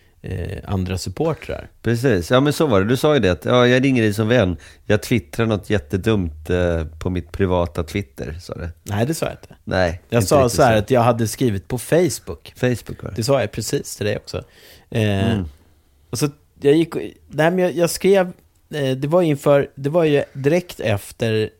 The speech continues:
Speaker 1: sista ma-, näst, eh, ja, sista matchen i Leksand, näst sista matchen mellan, eh, Modo och Leksand.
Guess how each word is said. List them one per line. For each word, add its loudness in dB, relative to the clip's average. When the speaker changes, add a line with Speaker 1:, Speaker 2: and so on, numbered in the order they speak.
Speaker 1:
sista -2
ma-, 0
näst, -4
eh, 0
ja, 2
sista -2
matchen 0
i 0
Leksand, -4
näst 2
sista 0
matchen -2
mellan, -2
eh, -4
Modo -4
och -4
Leksand. -8